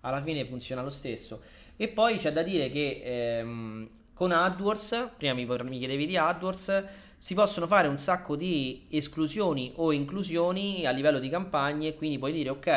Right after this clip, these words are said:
l'utente che, come dicevi prima, che ha fatto l'opt-in, eh, non gliela fai vedere, a quello che ha fatto l'opt-in invece gliela fai vedere, a quello che ha visto quella pagina glielo fai vedere, a quell'altro non glielo fai vedere." Insomma,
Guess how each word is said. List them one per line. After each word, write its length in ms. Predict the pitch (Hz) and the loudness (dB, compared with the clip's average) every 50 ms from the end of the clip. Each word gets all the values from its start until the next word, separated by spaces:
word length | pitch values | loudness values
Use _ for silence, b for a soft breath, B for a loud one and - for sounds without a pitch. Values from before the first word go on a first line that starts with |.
| 123 120 | 4 2
l'utente 440 | 123 127 170 165 156 - - 135 | 0 -2 -2 -2 -2 -4 -6 -8
che, 180 | 123 127 131 131 | -6 -4 -4 -4
come 160 | 127 - 123 | -4 -6 -6
dicevi 240 | 131 127 117 131 127 | -8 -6 -6 -6 -6
prima, 320 | 143 151 151 135 120 110 | -4 -4 -4 -4 -4 -4
che 140 | 113 117 120 | -4 -2 -4
ha 60 | 120 | -4
fatto 340 | 113 - 135 127 123 - 127 | -2 -2 -4 -4 -4 -4 -4
l'opt-in, 500 | 120 120 120 - - 139 139 143 139 139 | -4 -4 -6 -6 -6 -4 -2 -2 -2 -2
eh, 240 | 135 135 135 135 131 | -2 -2 -2 -2 -2
non 160 | 131 131 131 | -2 -4 -6
gliela 180 | 127 123 123 117 | -2 -2 -2 0
fai 120 | 117 123 | 0 -2
vedere, 400 | 127 156 170 180 180 175 170 165 | -2 -2 0 2 2 2 4 2
a 80 | 156 143 | 2 0
quello 180 | - 131 120 | -2 -4 -2
che 80 | 120 117 | -2 -2
ha 20 | |
fatto 260 | 113 - 120 113 - 120 | -2 -4 -6 -6 -6 -8
l'opt-in 280 | 110 113 - 127 127 | -8 -8 -8 -10 -8
invece 280 | 120 117 120 117 117 113 | -6 -6 -6 -6 -6 -6
gliela 180 | 113 113 113 | -4 -4 -4
fai 160 | 117 127 127 147 | -2 -2 -2 -2
vedere, 560 | 160 165 180 175 170 170 170 170 170 170 170 B B B B B | -2 -2 0 0 2 2 2 2 0 0 -4 B B B B B
a 160 | - 135 139 | -4 -4 -4
quello 220 | 143 151 147 139 131 | -2 -2 -2 0 0
che 80 | 131 | -2
ha 20 | 127 | -2
visto 300 | 127 135 131 - - 127 | -2 -4 -6 -6 -6 -2
quella 180 | 131 127 123 | 0 0 2
pagina 340 | 127 135 135 123 123 127 123 | 2 2 0 0 -2 -6 -4
glielo 140 | 120 123 123 | -4 -4 -4
fai 140 | 117 120 120 | -2 -2 -4
vedere, 220 | 123 127 127 123 | -2 -2 -2 -2
a 60 | 117 | -2
quell'altro 320 | 120 - 123 120 117 - 117 | -2 -2 -4 -4 -4 -4 -6
non 80 | 117 120 | -6 -4
glielo 120 | 123 127 | -6 -4
fai 100 | 131 151 | -2 -2
vedere." 300 | 160 175 175 185 170 147 | -2 0 0 0 0 0
Insomma, 420 | 143 139 - 202 170 143 123 113 | -2 -2 -2 -2 -2 -2 -2 -4